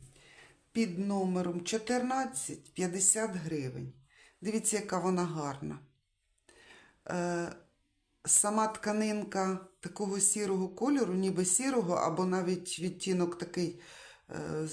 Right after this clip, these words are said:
скоріше кава з молоком. Такий відтінок.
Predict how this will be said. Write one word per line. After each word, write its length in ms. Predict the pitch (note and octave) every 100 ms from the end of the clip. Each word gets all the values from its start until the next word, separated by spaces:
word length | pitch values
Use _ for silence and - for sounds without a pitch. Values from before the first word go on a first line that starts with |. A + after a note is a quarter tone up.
| -
скоріше 680 | - - F3+ F#3 F#3+ - F3
кава 420 | - F#3+ F3+ F3+
з 80 | F3
молоком. 840 | E3+ F3 F3 F3 C#3 C3 C3 C3 - _ _ _
Такий 360 | D3 - C#3+ C3+
відтінок. 640 | C3+ C3+ D3 C#3 C#3 -